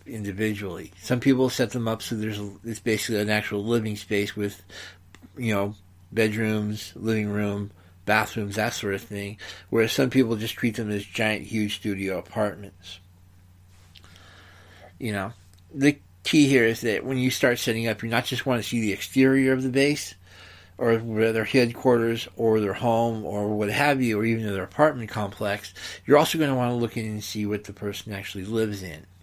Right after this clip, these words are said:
All these help to establish, again, more character, but also having to establish details.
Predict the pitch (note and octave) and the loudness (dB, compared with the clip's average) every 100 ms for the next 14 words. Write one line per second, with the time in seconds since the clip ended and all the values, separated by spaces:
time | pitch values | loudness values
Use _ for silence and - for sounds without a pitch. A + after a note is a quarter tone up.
0 | - - - - - - - A#2 A#2+ B2+ | -20 -20 -20 -18 -18 -20 -6 2 2 4
1 | A#2+ C3 A#2 - A#2+ - G2 G2+ G2 - | 2 2 0 0 -2 0 -2 -2 -4 -10
2 | - - - A2 A#2 G2+ G#2+ G2+ - E3+ | -14 -20 -10 -4 -4 -2 -4 -4 2 4
3 | D3+ C#3 A2+ A2 A#2 B2 C3 A2+ A2 G#2 | 4 2 0 0 -2 -2 -4 -4 -6 -4
4 | A2+ G2+ G2+ - - B2 B2 A2+ - - | -2 -2 -4 -10 -2 -2 -2 -6 -8 -14
5 | - | -20